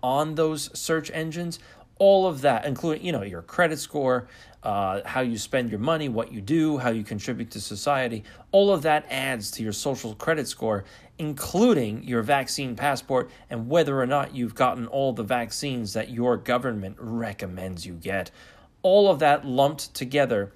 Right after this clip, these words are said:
will allow you to rank at a certain level within society in the new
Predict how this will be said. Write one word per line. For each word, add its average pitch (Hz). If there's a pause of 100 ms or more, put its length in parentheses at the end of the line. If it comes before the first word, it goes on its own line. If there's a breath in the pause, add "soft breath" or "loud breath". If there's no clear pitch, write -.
(200)
will 135
allow 127
you 120
to 113 (140)
rank 113
at 117
a 104
certain 135
level 107
within 110 (340 loud breath)
society 104
in 127
the 117
new 147